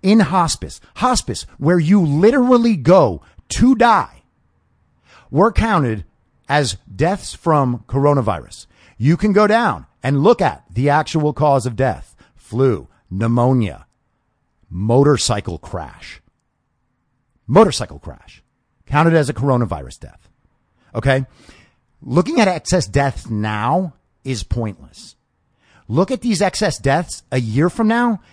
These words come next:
and, like, Sweden, for instance, that has already gone under the, the, uh, the excess deaths baseline.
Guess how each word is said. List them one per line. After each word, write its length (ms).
and, 200
like, 320
Sweden, 480
for 240
instance, 420
that 160
has 120
already 260
gone 420
under 360
the, 280
the, 320
uh, 320
the 280
excess 360
deaths 460
baseline. 680